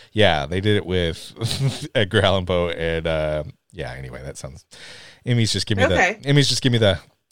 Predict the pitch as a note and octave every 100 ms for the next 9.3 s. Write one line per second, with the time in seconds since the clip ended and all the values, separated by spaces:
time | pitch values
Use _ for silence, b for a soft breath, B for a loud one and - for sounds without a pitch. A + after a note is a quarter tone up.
0 | - - C#3 D#2+ D#2 D#2+ - _ - C3
1 | F2+ - - D3+ C#3+ D#2+ - - A2 -
2 | D3 - - - - F#3 - E3 - A#2
3 | D3 - B C#3+ C#3 C3 B2+ C3+ C3+ B2+
4 | B2+ - G#3+ A#3 C#4 A#3+ - G#2 A#2 B2
5 | F2+ C2 - G2 E2+ F2 F#2 F#2 - -
6 | - - - _ _ _ _ _ _ _
7 | - B3+ C4 A#3 - D4 D4 C4+ C4+ D#4+
8 | E4+ E4 C#4+ A#3 G#3+ G#3 G3+ F#3 F3+ F#3+
9 | F#3+ F#3+